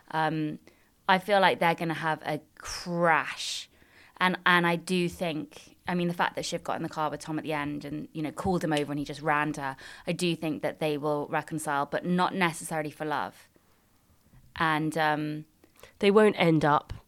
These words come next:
Speaker 2: happy, any of them, really.
Speaker 1: No, I, it's just, it was so brutal, this episode. And it did kind of make me think, oh, it could end just very sadly. It could just be a really sad thing. Because,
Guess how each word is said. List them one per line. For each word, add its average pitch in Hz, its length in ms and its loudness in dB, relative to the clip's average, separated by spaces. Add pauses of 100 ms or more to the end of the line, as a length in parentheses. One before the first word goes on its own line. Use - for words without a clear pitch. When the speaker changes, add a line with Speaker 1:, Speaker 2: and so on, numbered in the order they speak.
(100)
Speaker 2:
happy, - 520 -6 (100)
any 190 220 6
of 139 140 2
them, 143 200 -4
really. 156 440 4 (640)
Speaker 1:
No, 190 160 0
I, 175 280 4 (200)
it's 202 280 -6
just, - 280 -2 (200)
it 220 160 0
was 202 140 -2
so 233 680 6
brutal, 185 640 0
this 135 200 -6
episode. 113 680 -6 (260)
And 185 140 4
it 185 100 -4
did 202 200 0
kind 185 280 0
of 160 240 -8
make 180 220 0
me 170 120 -4
think, 160 340 -4
oh, 160 200 0
it 143 180 -4
could 208 200 -4
end 170 460 0
just - 200 -10 (340)
very 220 360 -4
sadly. 233 720 -12
It 165 100 -14
could 175 160 -12
just - 220 -14
be 180 100 -6
a 170 60 -4
really 170 160 -8
sad 170 280 -8
thing. 175 200 -6 (360)
Because, 214 240 0